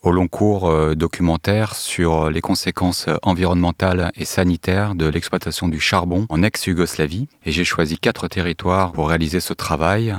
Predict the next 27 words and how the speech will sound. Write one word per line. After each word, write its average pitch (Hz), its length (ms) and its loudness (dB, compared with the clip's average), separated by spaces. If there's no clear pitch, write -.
à 82 80 -6
savoir, 82 560 0
euh, 71 160 -4
la 80 100 -2
Serbie, 82 560 -2
la 85 80 0
Bosnie-Herzégovine, 87 960 2
la 76 80 -2
Macédoine 85 500 2
du 78 120 2
Nord 92 400 0
et 87 80 -2
le 80 80 2
Kosovo. 78 460 -4
Et - 80 -8
ce - 140 -4
travail, 101 560 2
euh, 82 260 4
je 80 160 -2
souhaite 98 380 0
lui 87 100 0
donner, 87 400 4
euh, 80 500 2
bah, 78 100 -2
une 80 120 2
double 107 240 4
dimension. 98 580 2